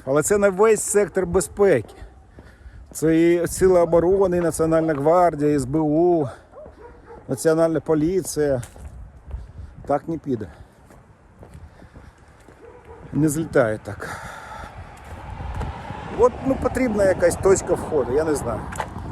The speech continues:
Якась точка прикладання зусиль, щоб примусити владу це зробити. Я не знаю, що тут мають бути. Якісь масові протести. Ну, я не бачу, щоб люди виходили на протести.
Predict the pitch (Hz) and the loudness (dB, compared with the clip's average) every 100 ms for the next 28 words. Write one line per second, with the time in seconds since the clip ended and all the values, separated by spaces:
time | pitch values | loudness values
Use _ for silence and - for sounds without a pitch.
0 | - - - 143 - 185 180 156 - 160 | -14 -12 -6 -6 2 2 4 -2 -2 -2
1 | 165 160 160 147 139 135 160 - 180 175 | 0 4 4 4 0 -2 -2 2 4 4
2 | 147 - - - - - - - 143 160 | 0 -8 -20 -20 -20 -20 -8 -4 -2 0
3 | 160 160 151 131 139 147 151 131 135 113 | 2 2 0 -2 0 2 2 0 -4 -2
4 | 127 113 165 233 226 180 107 - 110 - | -2 -2 -2 0 0 0 0 -2 -6 -8
5 | - 110 113 104 101 101 113 135 147 170 | -8 -4 -4 -4 -6 -6 -6 -6 0 0
6 | - 151 120 135 127 165 170 - 139 127 | 0 -2 0 -2 0 0 0 -2 -2 -2
7 | 165 226 208 180 175 143 - 139 151 143 | -2 -4 -2 0 0 -2 -8 -2 0 0
8 | 117 - - - - - - 131 127 156 | -2 -6 -14 -18 -18 -18 -12 -6 0 2
9 | 135 135 127 123 139 - 190 - 139 | 4 2 2 0 -2 0 -2 0 -4